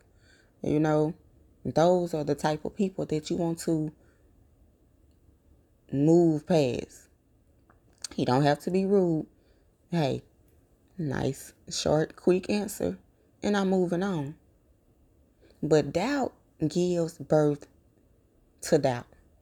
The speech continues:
Negativity attracts negativity.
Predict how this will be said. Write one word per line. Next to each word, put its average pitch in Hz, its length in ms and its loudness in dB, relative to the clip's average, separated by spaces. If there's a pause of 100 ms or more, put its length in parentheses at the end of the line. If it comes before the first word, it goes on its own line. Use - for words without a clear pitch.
(1040)
Negativity 180 840 2
attracts - 580 -4 (220)
negativity. 151 800 -2